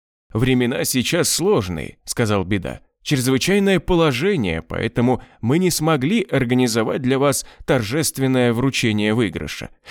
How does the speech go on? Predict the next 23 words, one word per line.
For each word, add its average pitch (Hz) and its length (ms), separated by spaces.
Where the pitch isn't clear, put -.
Ещё 123 420
сегодняшним 160 720
указом 135 500
установлено 143 720
ограничение 135 920
на 95 160
выплаты 135 440
наличных 131 540
денег, 143 440
так 113 200
что - 320
можем 196 420
только 214 340
передать 139 500
вам 202 220
чек, - 480
который 101 460
вы 147 280
сможете 202 480
обналичить 131 640
в 117 80
императорском 123 800
банке. 78 420